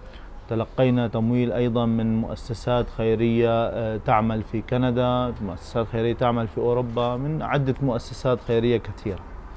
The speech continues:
هم قالوا أننا استلمنا من الحكومة التركية براميل كلور وأننا سنستخدمها في جسر الشغور. يعني هم يستطيعون توجيه هذه الأسئلة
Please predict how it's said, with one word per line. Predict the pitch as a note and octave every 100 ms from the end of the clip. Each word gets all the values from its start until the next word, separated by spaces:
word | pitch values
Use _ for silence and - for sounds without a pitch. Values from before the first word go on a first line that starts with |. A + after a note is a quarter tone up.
| -
هم | D#3 G3+ F3 -
قالوا | F#3 F3 D#3+
أننا | F3 F3 D3+
استلمنا | - E3 F3 E3 D3
من | C#3+
الحكومة | C3+ - - E3 D3+
التركية | B2 D3 - D#3+ D#3 D#3 D#3 D3+ - - - - - - - A#2+
براميل | B2+ C3 C#3 C#3 B2 C3
كلور | C3+ C3+ C3+
وأننا | C3 A#2+ B2 C3 C3
سنستخدمها | A#2+ B2+ A#2 - G2+ G#2+ A#2+ A#2 A#2
في | G#2+ A2+ G#2+
جسر | G#2 G2 F#2+
الشغور. | - F#2 F2+ F2+ - - - - -
يعني | A#2 A2+
هم | C#3+ G#3+ G#3+
يستطيعون | F3 - C3 D3+ C#3+ D3+
توجيه | C#3+ C3 B2 C3+ B2
هذه | A#2+ A#2
الأسئلة | G#2+ - - B2 A2+ A2